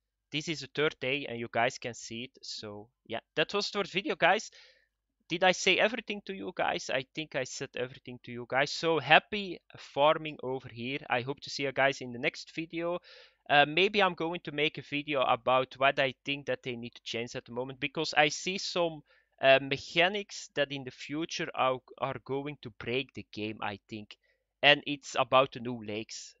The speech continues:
I see a lot of stuff that they need to tweak, otherwise it's going to be very hard, because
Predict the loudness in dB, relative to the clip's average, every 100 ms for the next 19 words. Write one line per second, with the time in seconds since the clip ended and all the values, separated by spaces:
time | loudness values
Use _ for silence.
0 | -6 -6 -4 -2 -2 0 -4 -4 -4 -4
1 | -4 -2 -2 -2 -2 -6 -8 -12 -18 -14
2 | -8 -8 -8 -8 -6 -6 0 2 2 0
3 | -14 -20 _ -8 4 4 4 0 -2 0
4 | 6 6 6 4 6 6 2 -6 -4 -4